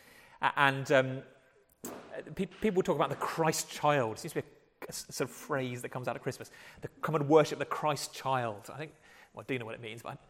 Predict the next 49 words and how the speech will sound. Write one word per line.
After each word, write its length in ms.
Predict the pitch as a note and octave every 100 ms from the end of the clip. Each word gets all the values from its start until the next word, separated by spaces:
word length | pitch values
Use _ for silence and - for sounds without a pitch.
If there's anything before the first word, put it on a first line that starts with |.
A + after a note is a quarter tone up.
| - - _ - - _ _
it, 140 | - - _ _ _
and 100 | E3
it, 60 | - -
and 100 | F3+
it's, 100 | E3+
it's 140 | D#3+
almost 180 | G3+ B3
if 80 | D3+
Jesus 280 | G3 D#3+ D#3
is 60 |
just 240 | - F3+ -
there 240 | E3+ E3
in 60 | C#3
the 60 |
manger. 320 | C#3 D3 C3 B2+
We 100 | C#3+
leave 300 | D#3 G#3 D#3
him 80 |
in 60 | D#3
the 60 | D3+
manger. 220 | D#3 C#3
He's 160 | C#3
some 120 | C#3 C#3+
cute 480 | - - F#3+ - -
baby. 400 | C#3+ C#3 A2 G2+ - - _ _ _ _ _ _ _ _ _ _ _ _ _ _ - -
But 60 |
that's 160 | D3 D#3
where 80 | C3
he 60 |
stays. 760 | - - B2+ A#2+ - - - - _ _ _ _ _ _ _ _ _ _ _ _ _ _ _ _ _ _ _ _ _ _ _ _ _ - - _ _ - C#3
Uh, 60 |
or 180 | C3+ D#3
even 180 | D3+ C3+
if 120 | C3 C3+
we 120 | C3
move 200 | C#3+ C#3+
on 120 | C3+
a 40 |
few 160 | C3 D#3+
years 180 | C#3+ C3+
into 80 | C3
his 100 | B2+
ministry 360 | C#3 C#3 -
and 80 | C#3
we 60 | C#3
like 180 | D#3 D3+
the 80 |
pictures 480 | - D3 - C#3+ B2
of, 160 | B2